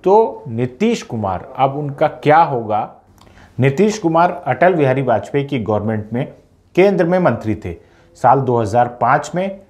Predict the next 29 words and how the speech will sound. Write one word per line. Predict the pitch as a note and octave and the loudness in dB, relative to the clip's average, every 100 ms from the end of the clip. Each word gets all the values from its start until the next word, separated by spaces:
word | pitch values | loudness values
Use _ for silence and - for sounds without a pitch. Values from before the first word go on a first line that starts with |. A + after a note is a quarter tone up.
| _ _ - | _ _ -8
उन्होंने | C3+ E3 | -4 -2
बिहार | F3 C3 A#2+ | 0 2 2
का | A2 A#2+ | 2 0
रुख | G#2+ - | -2 -6
किया, | - C#3+ F3 - - | -4 -2 -2 -6 -8
वो | A#2+ | -4
बिहार | A2 A2 G2+ | 0 0 0
के | A2 | -6
सीएम | - A2 B2+ C3+ | -6 -4 -2 0
बने। | C#3 G3 - - _ _ - | -2 -2 -8 -20 _ _ -8
उसके | F#3 - G#3 | -6 0 4
बाद | G3+ G3+ G3+ | 6 4 2
पिछले | F3 F#3+ G3 F#3+ | -6 -4 -2 -2
पन्द्रह | F#3+ C#3+ C#3 F#3+ | 0 2 4 4
साल | G3 E3+ C#3+ | 4 4 4
में | B2 D#3+ | 2 -6
एक | D#3+ C#3 - | -8 -10 -8
छोटा | B2+ D#3+ | -2 -2
सा | D#3+ | -2
समय | D#3 C#3 C#3 | -6 -4 -2
अगर | C3+ C3 | -2 -2
हम | B2+ | -2
निकाल | A#2+ A2+ C3 D#3+ | -2 2 4 4
दें, | G#2+ B2 - _ - | -2 -6 -8 _ -8
जब | A#2 G#2 | -6 -4
जीतन | A2+ A2+ A2+ D#3+ D3 | -6 -8 -4 -4 0
राम | B2 A#2 A#2 | 2 2 0
मांझी | G#2+ G#2 B2 | -2 0 0
बिहार | E3 A#2 F#2 G#2+ | 0 -2 0 0